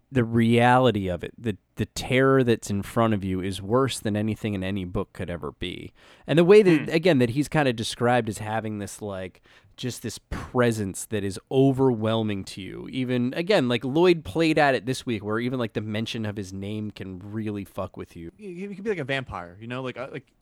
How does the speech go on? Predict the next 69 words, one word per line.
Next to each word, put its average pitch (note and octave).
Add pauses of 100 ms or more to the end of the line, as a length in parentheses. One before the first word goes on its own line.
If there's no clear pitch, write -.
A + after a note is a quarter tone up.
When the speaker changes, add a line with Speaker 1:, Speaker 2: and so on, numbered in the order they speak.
Speaker 3:
seeing A3
a, E3 (120)
like, C3+
a A#2
real, C#3+
like, B2+
a A#2+
Speaker 2:
Like C3+
a E3
Speaker 3:
vampire C3
in -
real -
Speaker 2:
demon. D3
Speaker 3:
life C#3
wouldn't D3+
con-, E3+
yeah, C3
confirm C#3+
your C3+
belief A#2+
in G2+
God G#2
or G2
Speaker 2:
Huh. F2+
Speaker 3:
anything F2+
like F2
that. F2+
You'd F2+
be G2
like, G#2+
"Well, A#2
that A#2+
guy's A2+
a F#2
vampire." - (540)
You G2
know, F2+ (120)
Speaker 2:
I -
Speaker 3:
so. A#3
Speaker 2:
guess. B2 (240)
Speaker 1:
Well C3+
Speaker 2:
I'd A3
be B3+
a -
Speaker 1:
put. G#3+
Speaker 2:
little F#3+
freaked C#3+
out. A2+
Speaker 1:
Well G#2
put. - (100)
Speaker 3:
No, D#3+
I'm G3+
not D4
saying G#3+
don't F#3
be F3
freaked D#3+
out. G#3+
Definitely F#3+
be B2+
freaked C3+
out, B2
but, A#2
like, A#2+
it B2+
doesn't C#3
necessarily C3
mean, A#2
like, G2+